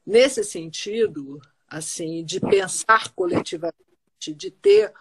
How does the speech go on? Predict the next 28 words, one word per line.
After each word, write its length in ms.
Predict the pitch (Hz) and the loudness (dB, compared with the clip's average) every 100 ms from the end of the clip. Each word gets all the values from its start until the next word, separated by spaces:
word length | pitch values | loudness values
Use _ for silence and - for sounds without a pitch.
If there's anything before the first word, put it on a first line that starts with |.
| _ 185 | _ -12
um 100 | 190 | -6
coração 800 | 190 190 156 - - 190 185 170 | -2 -2 -2 -6 -10 -10 -8 -4
e 120 | 170 | -2
uma 220 | 165 156 | 2 2
alma 340 | 160 185 185 - _ _ | 2 -2 -6 -10 _ _
aberta 400 | 180 175 - 160 | -2 -2 -2 -8
pro 220 | 156 160 | -4 -2
outro 680 | 170 202 196 156 - 147 147 _ _ _ _ _ | 6 8 6 4 -8 -8 -8 _ _ _ _ _
e 180 | 175 185 | -6 -4
de 320 | 151 208 226 | -4 -2 -2
compreender 880 | - 220 214 - 196 175 156 170 214 | 0 0 2 2 0 0 2 6 6
o 140 | 180 156 | 4 0
seu 240 | - 185 | 0 0
lugar 600 | 175 160 190 202 196 165 | 0 -2 0 2 0 -2
dentro 580 | 156 185 _ _ _ 156 | -6 -6 _ _ _ -10
dessa 400 | 147 165 160 151 | -4 -6 -4 -8
coletividade, 1200 | - 160 151 - - 147 156 165 156 135 165 156 _ _ _ | -4 -4 -4 -6 -8 -8 -6 -6 -6 -10 -16 -18 _ _ _
dessa 320 | - 160 160 151 | -2 -2 -4 -6
tribo, 520 | 208 208 202 147 147 | -2 2 0 0 -8
foi 200 | - 175 | -2 -2
o 60 | |
Hollis. 640 | 170 151 123 131 - - - _ _ _ _ _ _ _ _ _ _ _ - | -2 -6 -10 -12 -10 -10 -12 _ _ _ _ _ _ _ _ _ _ _ -10
Ele, 640 | 147 151 165 175 180 185 180 170 160 - | -6 -6 -6 -4 -2 0 0 -2 -6 -2
a 120 | 170 | 0
vida 460 | 160 220 247 214 160 | 0 0 4 4 6
dele 480 | 175 190 214 214 | 6 8 6 4
foi 240 | 208 190 190 | -4 -2 0
pautada 880 | 180 165 - 160 180 185 214 214 | 2 2 0 -2 0 2 2 0